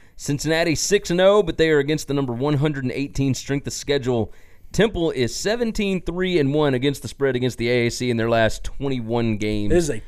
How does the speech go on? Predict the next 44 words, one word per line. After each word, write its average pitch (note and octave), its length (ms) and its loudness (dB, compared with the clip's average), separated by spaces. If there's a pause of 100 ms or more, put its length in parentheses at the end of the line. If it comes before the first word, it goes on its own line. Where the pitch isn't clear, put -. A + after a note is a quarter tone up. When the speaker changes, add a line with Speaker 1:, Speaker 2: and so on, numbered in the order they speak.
Speaker 2:
tough E3 560 2 (160)
team. D3+ 240 -2
I D#3 120 2
don't G3 120 4
know F3+ 180 4
any F#3+ 260 4
other F#3 220 6
way F3 200 4
to D3+ 100 -4
describe D3 540 0
them C3 240 -4
other C3+ 240 -4
than A2 320 -8
tough. A2 360 -6
Speaker 1:
Jeff D3 200 4
Collins D3 400 2
has B2+ 240 0
that A2+ 240 0
bunch G#2 400 -2
raring A#2+ 440 0
to A2 60 -2
go. G#2+ 300 0
If A2 240 -4
you F#3 100 -4
wanna G#3+ 200 2
watch E3 340 2
a B2 160 0
fun E3+ 480 -2
game, F#3 460 -2 (120)
Speaker 2:
Yeah. - 60 -16 (180)
Speaker 1:
like, C3 240 2
obviously F3+ 480 2
Michigan, D3 400 2
Michigan C#3 300 2
State's C#3+ 260 2
gonna C3 160 0
be B2+ 120 0
on B2+ 160 2
at A#2+ 60 0
eleven A#2+ 260 0
A A#2+ 120 2
M A#2 120 2
as G#2 80 -2
well. F3 380 2